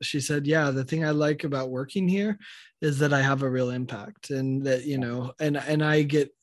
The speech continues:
Speaker 1: some ownership of some specific projects." She'd been there, it sounded like, since near the beginning, if I remember right. And, uh, you
Speaker 2: Mm-hmm.
Speaker 1: know, and she's like,
Speaker 2: Yeah.
Speaker 1: "Yeah, I saw the evolution. I saw the impact we've been able to have." So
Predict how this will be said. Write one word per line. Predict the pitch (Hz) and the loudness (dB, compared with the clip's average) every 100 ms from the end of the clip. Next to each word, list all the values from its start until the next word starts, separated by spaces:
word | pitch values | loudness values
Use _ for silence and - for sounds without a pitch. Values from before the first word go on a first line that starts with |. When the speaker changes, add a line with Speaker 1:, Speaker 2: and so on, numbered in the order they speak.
| - | -6
Speaker 1:
some | 160 151 | -2 0
ownership | 214 180 127 127 120 | 2 0 0 -4 -4
of | 131 120 | -6 -6
some | 120 131 131 131 | -6 -4 -2 -2
specific | 127 143 135 139 131 | -2 -4 -2 -2 0
projects." | 208 175 160 | 2 2 2
She'd | - 156 | 0 2
been | 165 | 2
there, | 156 143 | 2 0
it | 135 | -2
sounded | 156 165 | -2 -2
like, | 143 127 | -2 -4
since | 135 131 - - - - - | -6 -8 -10 -12 -16 -8 2
near | 151 | 4
the | 143 | 4
beginning, | 139 131 139 156 180 | 2 0 0 0 0
if | 175 | 0
I | 190 | 0
remember | 190 190 190 196 | 0 0 0 0
right. | 202 - | -2 -2
And, | - 156 143 | 0 0 2
uh, | 139 | 2
you | 151 180 | 4 4
Speaker 2:
Mm-hmm. | |
Speaker 1:
know, | 156 | 2
and | 151 | 0
she's | 143 143 | -2 -2
like, | 147 131 | -2 0
Speaker 2:
Yeah. | - 127 | 0 0
Speaker 1:
"Yeah, | |
I | 135 | -2
saw | 139 165 165 | 0 2 4
the | 165 | 4
evolution. | 160 156 139 143 - 196 196 | 4 2 0 -2 -2 -2 -2
I | 151 | -4
saw | - 160 151 143 131 - - - - | -4 -4 -2 -2 -4 -8 -18 -18 -6
the | 147 143 | -2 0
impact | 131 127 120 | 0 -4 -4
we've | 127 | -4
been | 127 | -2
able | 127 123 | -2 -2
to | |
have." | 117 123 120 120 | -2 -4 -6 -6
So | - 135 127 | -4 -2 0